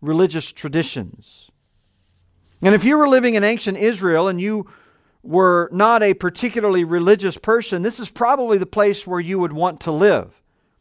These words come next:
It would have been one of the places where people would have been less conscientious about religious wi-, rituals, more, um, more open, we might say less scrupulous about the details of laws. In the ancient world, they would have been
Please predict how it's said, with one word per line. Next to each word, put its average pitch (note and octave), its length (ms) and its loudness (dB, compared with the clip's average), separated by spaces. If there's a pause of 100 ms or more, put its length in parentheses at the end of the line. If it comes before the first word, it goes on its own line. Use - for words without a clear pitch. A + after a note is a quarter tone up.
(380)
It F#3 80 2
would G3+ 120 8
have G#3 80 2
been G#3+ 180 4
one G#3+ 140 0
of G#3 60 0
the G3 60 -4
places G#3 460 0
where F#3 140 -2
people G3+ 340 -2
would F#3+ 100 0
have F#3 80 -2
been F3+ 220 -4 (220)
less F#3+ 480 2 (280)
conscientious G#3 840 -2
about E3+ 260 0
religious F#3 400 -2
wi-, F#3 260 -2
rituals, D#3+ 640 -2
more, F3+ 360 -2 (420)
um, D3+ 360 -2 (120)
more F3 320 -2
open, D#3+ 500 2
we D3 140 -6
might F3+ 200 -4
say F#3 180 -2
less F3+ 200 0
scrupulous G#3+ 680 -4
about D#3+ 240 0
the D#3+ 80 -8
details D3 760 -2
of B2 260 -6 (320)
laws. E3+ 920 0 (480)
In E3+ 140 0
the F#3 100 4
ancient G#3 360 0
world, G3 360 0
they F#3 100 0
would F#3+ 160 0
have E3+ 100 -6
been F3+ 260 -4